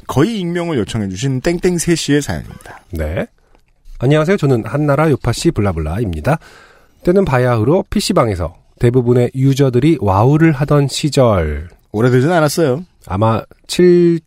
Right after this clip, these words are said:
Speaker 2: 땡 랩에서 팔 땡 랩으로 넘어가던 때였을 것입니다.
Speaker 1: 음.
Speaker 2: 어, 그 당시 직업이 변변치 않았던 저는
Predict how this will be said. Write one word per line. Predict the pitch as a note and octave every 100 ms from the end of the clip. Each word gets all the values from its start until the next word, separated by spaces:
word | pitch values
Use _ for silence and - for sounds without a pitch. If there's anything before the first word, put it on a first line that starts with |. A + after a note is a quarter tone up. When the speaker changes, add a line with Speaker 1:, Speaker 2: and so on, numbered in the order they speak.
| _ -
Speaker 2:
땡 | D#3 D3+
랩에서 | A2 G2+ G#2 D3
팔 | - F3 F3
땡 | E3 D#3 D3
랩으로 | G2+ F2 G2 D3 G3 _ _ _ - -
넘어가던 | A2 G#2 F2+ G#2+ B2+
때였을 | D3+ D3+ -
것입니다. | C3 A#2 A2 F2 D#2 D2 - - F#2
Speaker 1:
음. | F#2 C#2 - - - - - - - - - -
Speaker 2:
어, | F2+ F2 E2+ E2+ -
그 | C#3
당시 | G3 G3+
직업이 | - D#3 D#3
변변치 | C3+ B2 C3 C3 - - -
않았던 | F#2+ G#2 - A#2 B2+
저는 | - E2+ D#2+ D2 C#2 C2+